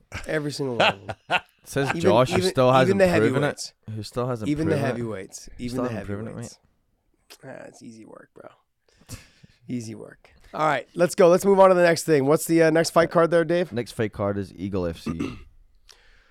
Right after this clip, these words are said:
Speaker 1: Okay, okay, okay. Look, the speed was definitely evident. The chin was definitely evident. Um, Junior can't take the shots like he's been known to take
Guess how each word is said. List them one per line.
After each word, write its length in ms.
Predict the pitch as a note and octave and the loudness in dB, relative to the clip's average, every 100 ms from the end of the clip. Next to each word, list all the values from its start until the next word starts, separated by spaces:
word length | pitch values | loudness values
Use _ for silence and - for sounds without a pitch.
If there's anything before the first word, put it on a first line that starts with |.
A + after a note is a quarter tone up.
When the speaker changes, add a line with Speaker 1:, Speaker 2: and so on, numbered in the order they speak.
| _ _ _ _ _ - | _ _ _ _ _ -2
Speaker 1:
Okay, 460 | D#3 F3+ G#3+ A3+ | 0 4 4 4
okay, 380 | G#3 G3+ G3+ G3+ | 2 2 0 0
okay. 440 | G#3+ G#3 G3 A#3 F#3 | 0 0 0 -2 -2
Look, 260 | D3 - | -2 -4
the 80 | A2+ | -8
speed 520 | - - E3 D#3+ D3+ | -8 -6 -6 -2 0
was 140 | C#3 B2 | -2 -2
definitely 420 | C#3+ C#3 C#3+ B2+ | -2 -2 -6 -4
evident. 460 | C3 B2+ C3+ C3+ - _ | -4 -2 -4 -6 -8 _
The 120 | C3 | -16
chin 400 | - - D3+ D3 | -10 -2 -2 0
was 120 | C#3 | -2
definitely 380 | A#2 C3+ - B2+ | 0 -2 -2 -4
evident. 440 | B2 A#2+ C3 C3 _ - | -4 -4 -4 -6 _ -10
Um, 800 | C#3 B2+ B2 A#2+ A2+ A2 G2+ F2+ _ _ - - - _ _ _ _ _ B2 | -6 -4 -2 -4 -6 -8 -10 -14 _ _ -20 -20 -20 _ _ _ _ _ -12
Junior 320 | A#2 C#3+ D3+ | -4 0 0
can't 240 | - D#3 | 0 -2
take 140 | D#3 D3+ | -2 -6
the 80 | |
shots 400 | F3 D#3+ D#3 E3 | -2 0 0 0
like 160 | D#3+ D#3 | -4 -4
he's 280 | F#3 F3 C3+ | -4 -6 -8
been 680 | A2+ - _ - C3+ D3+ C#3+ | -14 -20 _ -16 -4 0 2
known 200 | C3+ C3 | 0 0
to 60 | |
take 80 | B2 | -4